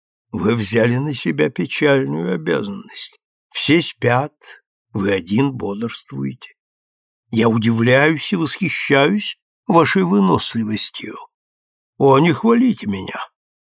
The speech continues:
мне очень хочется спать. Но из вашего колена течёт кровь. Что это значит? Я себя нарочно ранил, чтобы боль не дала мне заснуть». «Вы заслуживаете похвал.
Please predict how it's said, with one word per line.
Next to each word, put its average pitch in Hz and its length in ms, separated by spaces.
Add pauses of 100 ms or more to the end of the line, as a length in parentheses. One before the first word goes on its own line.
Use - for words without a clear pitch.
мне 165 180
очень 190 360
хочется - 600
спать. - 540 (800)
Но 120 140
из 101 140
вашего 110 400
колена 110 580
течёт 127 480
кровь. 208 440 (640)
Что - 240
это 123 220
значит? - 640 (680)
Я 185 160
себя 247 500
нарочно 214 560
ранил, 190 420
чтобы 147 360
боль 151 320
не 196 120
дала 139 300
мне 143 220
заснуть». 139 640 (1200)
«Вы 101 180
заслуживаете 151 920
похвал. 147 680